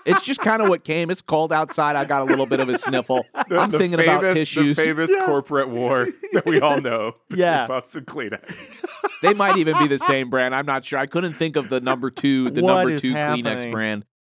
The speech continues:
Speaker 1: Anyways, carry on.
Speaker 3: Who i-, what is Q? Who is Q? Not interesting to me.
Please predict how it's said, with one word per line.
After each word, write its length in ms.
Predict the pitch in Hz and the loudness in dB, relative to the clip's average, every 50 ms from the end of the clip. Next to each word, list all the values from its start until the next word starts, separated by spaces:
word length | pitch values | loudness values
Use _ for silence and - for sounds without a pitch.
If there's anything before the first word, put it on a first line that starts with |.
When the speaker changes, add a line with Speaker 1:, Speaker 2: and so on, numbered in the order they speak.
| _ - | _ -12
Speaker 1:
Anyways, 580 | 131 131 117 110 107 104 101 101 101 - - - _ _ _ _ _ - | -10 -8 -6 -4 -4 -4 -4 -4 -6 -8 -12 -18 _ _ _ _ _ -4
carry 280 | - 226 220 190 160 | -2 0 2 2 2
on. 240 | 143 139 147 160 165 _ _ - - | 0 0 -2 -4 -8 _ _ -8 -2
Speaker 3:
Who 180 | - 262 277 277 | 2 4 4 4
i-, 60 | 254 190 | 4 4
what 260 | - 170 202 233 226 | 2 2 2 2 2
is 160 | 233 208 - | 0 -2 -4
Q? 360 | - - - 226 233 226 220 | -8 -6 -2 0 0 0 0
Who 180 | - 233 226 226 | 0 0 2 2
is 160 | 220 196 - | 0 0 -2
Q? 340 | - - 220 220 220 214 196 - | -4 -2 0 0 0 -2 -6 -6
Not 260 | 160 165 180 185 185 | -2 0 0 2 2
interesting 380 | 185 175 - 165 147 - 160 139 | 0 0 -2 -4 -6 -4 -6 -4
to 60 | 135 | -4
me. 220 | 127 120 107 - | -4 -6 -6 -8